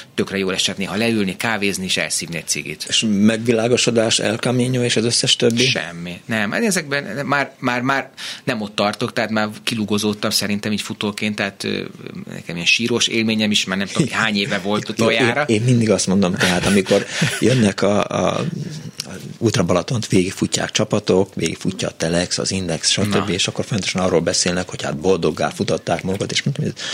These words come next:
Speaker 2: ez mindig hülyeség, tehát ez
Speaker 1: Hát ha az első két futásuk, akkor nem biztos, de mondjuk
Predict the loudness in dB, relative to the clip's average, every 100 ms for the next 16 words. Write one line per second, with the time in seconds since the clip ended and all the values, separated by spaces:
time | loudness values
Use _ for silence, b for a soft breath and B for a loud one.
0 | B B B 0 0 0 -4 -4 -2 0
1 | -2 -6 -6 -6 -6 -6 -6 -6 -8 B
2 | -6 -4 -2 0 2 2 0 2 0 0
3 | -2 -2 -2 -2 0 0 0 0 0 0
4 | -2 -6 -4 -4 0 0 2 -2